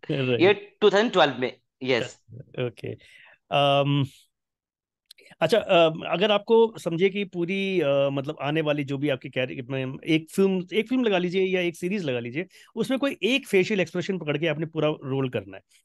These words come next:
Speaker 1: तो वो फेशियल
Speaker 2: जी।
Speaker 1: एक्सप्रेशन कौन सा होगा? इमेजिन कीजिए, just एक सीरियल आप कर रहे हैं, उसमें आपको एक ही फेशियल एक्सप्रेशन पकड़ना है पूरी सीरीज के अंदर,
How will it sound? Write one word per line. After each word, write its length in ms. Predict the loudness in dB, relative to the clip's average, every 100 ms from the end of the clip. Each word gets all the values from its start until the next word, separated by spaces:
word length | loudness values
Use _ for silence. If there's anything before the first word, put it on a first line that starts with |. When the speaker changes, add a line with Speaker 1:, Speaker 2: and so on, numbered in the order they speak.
| _ 0
Speaker 1:
तो 100 | 4
वो 260 | 4 4
फेशियल 340 | 2 2 2 2
Speaker 2:
जी। 40 |
Speaker 1:
एक्सप्रेशन 320 | 2 2 0
कौन 180 | -6 -4
सा 100 | -2
होगा? 300 | -4 -6 -12 _ _ _ _ _ _ _ _ _ _ _ _ _ _ _ _ _ _ _ _ _ _ _ _ _ _ _ _ _ 0
इमेजिन 320 | 4 4 4
कीजिए, 260 | 2 2 0
just 260 | -2 -2
एक 140 | -4 -4
सीरियल 260 | -2 0
आप 80 | 0
कर 120 | 0
रहे 120 | -2 -4
हैं, 60 |
उसमें 280 | -4 -4 -6 -10 _ -6
आपको 200 | -4 -2
एक 200 | -2 0
ही 60 |
फेशियल 280 | 0 0 -2
एक्सप्रेशन 360 | -4 -8 -6 -6
पकड़ना 280 | -6 -6
है 60 | -4
पूरी 160 | -2 -2
सीरीज 320 | -2 -4 -6
के 100 | -10
अंदर, 160 | -14